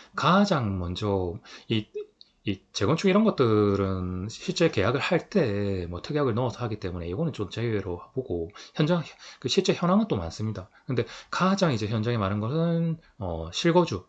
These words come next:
직계 좀 미속 관련 실거주, 그리고 매매가 된 후에 새로운 임대인이 이제 실거주 하냐, 이런 것들, 이런 것들이 이제 가장 많이 이제 분쟁이 되고,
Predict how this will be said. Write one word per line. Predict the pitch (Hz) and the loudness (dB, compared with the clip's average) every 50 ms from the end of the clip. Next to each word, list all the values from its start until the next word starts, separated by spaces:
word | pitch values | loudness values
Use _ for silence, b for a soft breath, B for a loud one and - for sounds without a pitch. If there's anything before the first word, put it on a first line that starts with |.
| _ - | _ -10
직계 | - - - - _ _ - 135 127 131 131 123 | -8 -8 -8 -8 _ _ 2 2 4 4 4 2
좀 | 123 - 123 135 131 107 | 0 -2 -2 -2 -2 -2
미속 | 98 87 - 110 104 - | -2 -2 -2 -2 -4 -4
관련 | - 101 92 92 113 123 123 | -4 -6 -4 -2 -2 -2 -2
실거주, | - - - 196 185 185 190 185 175 - 98 85 82 - B B B B B | -2 0 0 0 2 4 2 2 2 -2 -4 -6 -6 -8 B B B B B
그리고 | - 98 95 98 | -2 0 0 2
매매가 | 92 95 110 135 151 143 127 120 110 | 2 2 2 2 2 2 0 0 0
된 | - 107 101 104 | 0 0 0 0
후에 | 104 104 110 117 139 151 147 147 143 | 0 -2 -2 0 0 0 0 -2 -2
새로운 | - - - 214 214 233 240 214 139 101 87 | -4 -4 -2 0 0 2 2 0 0 -2 -2
임대인이 | 85 90 92 92 107 110 117 127 113 113 139 143 113 | -4 -4 -4 -4 -4 -4 -2 -2 -2 -2 -2 -2 -4
이제 | - - | -4 -6
실거주 | - - 147 143 139 147 131 117 - | -6 -2 0 0 2 2 0 -2 -4
하냐, | - 110 104 104 95 - - B B B B B B | -6 -4 -2 -2 -4 -4 -8 B B B B B B
이런 | 185 226 233 196 | 2 2 2 0
것들, | 127 - _ _ - 95 82 82 80 80 - b b b b b | -2 -4 _ _ -4 -4 -4 -4 -6 -8 -12 b b b b b
이런 | 143 226 240 226 | 2 2 2 2
것들이 | 170 - - 98 92 82 | 0 -2 -4 -4 -4 -4
이제 | 78 95 | -4 -6
가장 | - - 117 117 117 104 87 85 80 | -4 -4 -4 -2 -2 -4 -4 -4 -6
많이 | 82 80 80 87 101 104 98 95 90 | -8 -8 -6 -4 -2 -2 -2 -2 -4
이제 | 82 - 92 85 | -6 -6 -8 -8
분쟁이 | - 110 107 104 107 92 82 | -4 -4 -2 -2 -2 -2 -2
되고, | - 101 98 - 113 113 107 92 - | -2 -4 -2 -2 -2 0 0 -2 -4